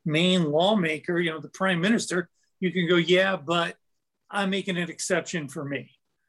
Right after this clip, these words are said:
And I just find it to be, uh, I think, again, self-indulgent. It's co-, a contradiction. Maybe I'm misinformed, but I thought he had worried beforehand. He didn't want to shoot him because he, if he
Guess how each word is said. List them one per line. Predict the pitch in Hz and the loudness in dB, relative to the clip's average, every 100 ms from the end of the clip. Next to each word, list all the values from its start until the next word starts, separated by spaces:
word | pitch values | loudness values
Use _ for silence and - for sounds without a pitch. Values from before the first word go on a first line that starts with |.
| _ | _
And | 160 | -2
I | 165 170 | 2 2
just | 175 - | 2 2
find | 185 170 165 | 0 2 0
it | 156 | -2
to | 170 | 0
be, | 160 160 127 _ _ _ _ - | 4 2 0 _ _ _ _ -14
uh, | 185 - - - | -12 -14 -20 -8
I | 196 | -4
think, | 180 208 - - - | 0 0 -2 -4 -4
again, | 156 170 143 | 0 0 2
self-indulgent. | - 165 165 156 185 208 196 214 180 - _ _ - | 0 0 0 0 2 2 2 0 0 -6 _ _ -14
It's | 120 - - - - | -10 -8 -10 -12 -8
co-, | 196 - | -6 -6
a | |
contradiction. | - 180 165 - 147 160 190 - 202 185 175 _ _ - | -6 -4 -2 -4 -4 0 0 0 0 0 -2 _ _ 0
Maybe | 175 294 339 | 2 4 2
I'm | 294 | 2
misinformed, | 214 214 208 - - 214 208 | 0 -2 -4 -8 -4 -2 2
but | 165 | 0
I | 175 254 | 0 -2
thought | - 277 113 95 - _ _ _ _ _ _ _ _ | -4 -6 -4 -4 -8 _ _ _ _ _ _ _ _
he | - - 277 | -12 -4 -2
had | 180 | -2
worried | 180 214 214 151 | 0 2 2 0
beforehand. | 139 - 202 208 185 190 175 | -8 -4 2 2 2 -2 -4
He | 151 | -6
didn't | 185 220 262 | 0 0 2
want | 196 | 0
to | 175 | 0
shoot | - - 233 202 | -2 -2 0 2
him | |
because | 180 160 147 | 2 -2 -4
he, | |
if | 160 226 - - | -6 -6 -4 -2
he | 175 | -4